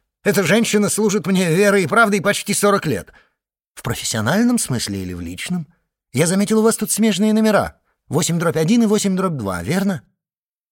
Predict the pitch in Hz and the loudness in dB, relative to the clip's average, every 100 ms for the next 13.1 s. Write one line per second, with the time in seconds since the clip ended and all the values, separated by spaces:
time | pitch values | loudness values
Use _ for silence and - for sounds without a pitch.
0 | _ _ _ _ 110 123 143 - - - | _ _ _ _ -6 -4 -2 -2 -2 2
1 | 233 233 233 196 220 233 156 214 214 208 | 4 4 4 2 4 4 2 2 2 2
2 | - _ _ _ _ 190 202 214 214 214 | -2 _ _ _ _ 0 2 2 4 4
3 | 208 175 135 101 92 92 - 101 92 95 | 4 2 0 0 -4 -8 -8 -10 -8 -8
4 | 98 90 87 82 82 _ _ _ _ _ | -6 -8 -8 -10 -12 _ _ _ _ _
5 | _ _ _ _ _ 180 180 170 123 - | _ _ _ _ _ 0 2 0 -2 -6
6 | _ _ _ _ - - 131 151 - 139 | _ _ _ _ -10 -4 -2 -2 -2 -4
7 | 143 - - 156 - 139 135 135 135 135 | -2 -4 -2 -2 -2 -4 -2 -2 -2 -2
8 | 131 - - 135 - 202 214 - - 180 | -4 -6 -4 -6 -4 0 0 0 -4 -2
9 | 185 180 - - 202 170 180 165 107 92 | 0 0 -2 -4 -4 -2 -4 -2 -4 -6
10 | 90 82 - - - _ _ _ _ _ | -8 -8 -10 -12 -16 _ _ _ _ _
11 | _ _ _ _ _ _ _ - 104 - | _ _ _ _ _ _ _ -4 -4 -4
12 | - - _ - 147 - - 107 135 104 | -18 -20 _ -6 -4 -4 -8 -10 -10 -12
13 | - | -12